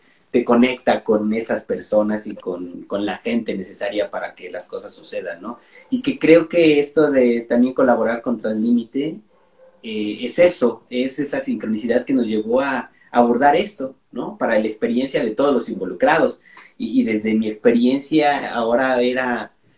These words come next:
no solo hablar de mí, porque en otros procesos hemos hecho eso. De, eh, es más o menos la metodología que, que, que aborda Teatro Ciego desde, desde tu vida, desde lo que a ti te sucede,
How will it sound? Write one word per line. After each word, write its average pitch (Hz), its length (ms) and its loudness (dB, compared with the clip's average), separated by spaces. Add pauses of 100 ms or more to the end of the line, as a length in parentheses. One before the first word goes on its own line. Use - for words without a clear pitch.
(120)
no 135 160 2
solo 143 280 2
hablar 123 460 0
de 120 140 -6
mí, 160 360 -4 (600)
porque 117 220 -4
en 117 100 2
otros 131 240 -4
procesos 120 460 -8
hemos 113 240 -2
hecho 107 200 -6
eso. - 360 -4 (400)
De, 98 140 -8 (580)
eh, 110 60 0
es 131 120 2
más 123 240 4
o 127 80 2
menos 123 420 4
la 107 200 -2
metodología 113 640 0
que, 98 320 -6
que, 90 320 -12
que - 240 -12
aborda 117 580 4
Teatro 113 360 -4
Ciego 113 340 -2
desde, 95 440 -6 (800)
desde 123 340 4
tu 123 160 2
vida, 139 460 4
desde 113 240 -4
lo 107 180 -2
que - 80 -8
a 107 80 -2
ti 135 120 -8
te 131 140 -8
sucede, 131 720 0